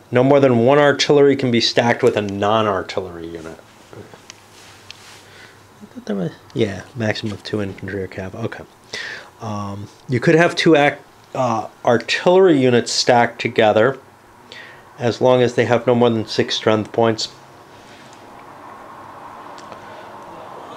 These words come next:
Some exceptions, you can't stack during extended movement.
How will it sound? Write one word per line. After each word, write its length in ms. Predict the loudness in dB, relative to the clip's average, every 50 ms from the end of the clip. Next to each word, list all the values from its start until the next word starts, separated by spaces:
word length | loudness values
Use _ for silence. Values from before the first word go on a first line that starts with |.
| -18 -18 -18 -16 -16 -14
Some 240 | -14 -14 -12 -14 -14
exceptions, 680 | -12 -12 -4 -2 -2 -2 -2 -4 -6 -6 -6 -6 -6 -8
you 60 | -10
can't 240 | -6 -6 -6 -6 -4
stack 420 | -6 -4 -4 -4 -4 -4 -6 -8
during 240 | -6 -6 -6 -6 -8
extended 720 | -12 -10 -10 -10 -6 -4 -4 -4 -4 -4 -4 -6 -8 -8 -6
movement. 600 | -4 -2 -2 -2 -4 -6 -4 -2 -2 -2 -2 -6